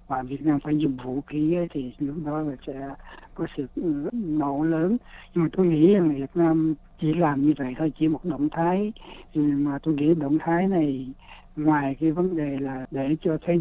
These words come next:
giới để ý á, là cái động thái này cũng muốn nói cho người Việt Nam biết rằng Việt Nam sẵn sàng bảo vệ an ninh của Việt Nam. Nhưng mà thật ra cái vấn đề bảo vệ an ninh tốt nhất cho Việt Nam là ở trên đất liền của Việt Nam,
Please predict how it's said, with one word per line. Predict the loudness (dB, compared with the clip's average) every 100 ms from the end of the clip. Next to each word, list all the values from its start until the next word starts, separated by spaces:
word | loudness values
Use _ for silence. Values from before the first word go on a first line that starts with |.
| 4
giới | 4 6 4
để | 2 0
ý | 2 4 2
á, | 0 -2
là | -4
cái | -4
động | -6 -6
thái | -2 0
này | 0 -4
cũng | -10 -4 -2
muốn | -2 -2
nói | -2 -2 -2 -4
cho | -4 -6 -12 -18 -16 -4
người | -2
Việt | -2 0
Nam | 2 2 4
biết | 4 2
rằng | -2 -6
Việt | -8 -4
Nam | -2 -2 -8 -20 -20 -20 -18 -6
sẵn | -2 0
sàng | 0 -2 -4
bảo | -6 -6
vệ | -4 -4 -6 -6 -8 -10 -20 -6
an | 0 2 4
ninh | 4 2
của | 0
Việt | -2 -2
Nam. | 0 2 0 -4 -14 -16 -2
Nhưng | 2 2
mà | 0 -2 -4 -6 -6 -8 -10 -12
thật | -4 -4 -2
ra | 0 0 0
cái | 0 0 -2 -6 -20 -14 -4
vấn | -2
đề | -2 -2
bảo | -2 -2
vệ | 0 0
an | 2 2
ninh | 2 2 -2 0
tốt | 0 2
nhất | 0 0
cho | -2
Việt | -6 -2
Nam | 0 2 0
là | 0
ở | -4 -6 -6 -10 -10
trên | -4 -2 -2
đất | 0 2
liền | 2 0
của | -4
Việt | -6 -2
Nam, | 0 0